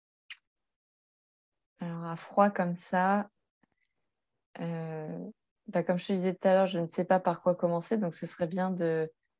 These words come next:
définir une thématique, hein, parce qu'il y en a plusieurs que je veux faire, mais je peux pas tout faire en même temps.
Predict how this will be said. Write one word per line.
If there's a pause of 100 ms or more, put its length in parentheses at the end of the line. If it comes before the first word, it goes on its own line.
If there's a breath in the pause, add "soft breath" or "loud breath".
(300)
définir
une
thématique,
hein,
parce
qu'il
y
en
a
plusieurs
que
je
veux
faire,
mais
je
peux
pas
tout
faire
en
même
temps.